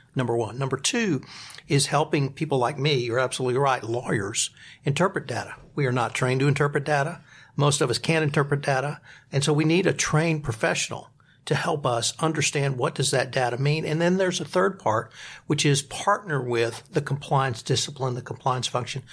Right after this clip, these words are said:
to train us to look at the data, to understand what the data means, to understand when we need to see more data because it's r-, raised a red flag or anomaly that means that we need further investigation.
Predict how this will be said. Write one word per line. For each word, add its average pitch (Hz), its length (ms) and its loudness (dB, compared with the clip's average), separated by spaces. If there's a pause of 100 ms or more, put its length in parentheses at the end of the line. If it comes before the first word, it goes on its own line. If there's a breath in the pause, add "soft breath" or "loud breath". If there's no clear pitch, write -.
(280 loud breath)
to 165 100 2
train 185 340 2
us - 400 -2 (340 soft breath)
to 156 100 2
look 165 260 4
at 147 80 -6
the 147 80 -2
data, 120 500 -2
to - 120 -4
understand 165 480 2
what 151 120 4
the 139 80 0
data 117 280 0
means, 127 380 -4 (260 loud breath)
to 175 100 -2
understand 156 500 2
when 147 180 2
we 147 100 0
need 151 240 0
to 139 60 2
see 143 260 4
more 151 240 4
data 131 320 2
because 143 320 0
it's - 200 -4 (320 loud breath)
r-, 156 260 4
raised 156 260 2
a 151 40 0
red 143 200 2
flag 135 280 2
or 120 120 -2
anomaly 127 600 2
that 110 200 -2
means 127 260 0
that 131 80 -2
we 131 140 -4
need 135 260 -2
further 139 320 2
investigation. 123 760 0